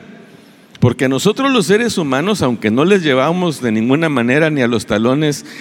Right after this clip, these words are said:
ni a Jesús, ni a Juan, entre nosotros los seres humanos, y justamente por eso, no deja de haber dificultades de reconocer las bondades del otro,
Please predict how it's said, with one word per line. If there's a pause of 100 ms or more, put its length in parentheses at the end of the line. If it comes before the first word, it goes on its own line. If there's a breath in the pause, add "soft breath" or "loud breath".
(140 loud breath)
ni
a
Jesús,
ni
a
Juan, (520 loud breath)
entre
nosotros
los
seres
humanos,
y
justamente
por
eso, (360 loud breath)
no
deja
de
haber
dificultades (300 loud breath)
de
reconocer
las
bondades
del
otro,